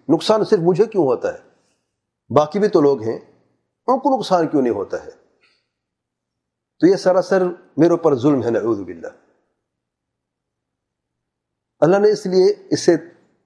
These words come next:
تنگی دی تاکہ اسے آزمائے، اور اس آزمائش میں، اس تنگی میں اس نے صبر کرنا تھا۔ اگر صبر کر لیتا تو اللہ تعالیٰ اس کی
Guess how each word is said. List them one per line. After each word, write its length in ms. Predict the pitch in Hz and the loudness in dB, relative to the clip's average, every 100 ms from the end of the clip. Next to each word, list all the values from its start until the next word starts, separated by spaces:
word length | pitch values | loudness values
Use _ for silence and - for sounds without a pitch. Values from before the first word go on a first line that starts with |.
| _ - | _ 0
تنگی 320 | 156 156 185 | 2 2 0
دی 240 | 135 135 170 - _ _ _ _ _ _ _ _ _ _ _ _ _ _ _ _ _ - | 0 -2 -4 -12 _ _ _ _ _ _ _ _ _ _ _ _ _ _ _ _ _ -2
تاکہ 260 | 139 135 | -2 0
اسے 420 | 135 123 131 - - _ _ _ _ _ | -2 0 0 -2 -8 _ _ _ _ _
آزمائے، 560 | 123 127 117 120 127 147 - - _ _ _ _ _ _ - | 0 0 0 0 0 0 -6 -16 _ _ _ _ _ _ -2
اور 100 | 165 | 0
اس 160 | 180 - | 0 0
آزمائش 580 | 147 139 131 143 165 147 | 0 2 0 0 -2 0
میں، 280 | 131 156 - _ _ | 0 0 -6 _ _
اس 180 | 113 - | -4 -2
تنگی 220 | - 139 | -2 0
میں 80 | 147 | 0
اس 100 | 135 | 0
نے 80 | 139 | -4
صبر 320 | - 143 143 | -4 -2 -2
کرنا 280 | 123 95 95 | -2 -6 -8
تھا۔ 180 | - - - _ _ _ _ _ _ _ _ _ _ _ _ _ _ _ - | -14 -20 -20 _ _ _ _ _ _ _ _ _ _ _ _ _ _ _ -2
اگر 160 | 147 | 0
صبر 300 | 151 170 190 | 0 0 0
کر 200 | 196 160 | 0 0
لیتا 440 | 139 131 131 131 180 - _ _ _ _ _ _ _ | 2 0 2 0 -2 -10 _ _ _ _ _ _ _
تو 80 | 131 | 0
اللہ 180 | 135 139 | 2 2
تعالیٰ 300 | - 131 135 | 2 0 0
اس 100 | |
کی 100 | 131 | -4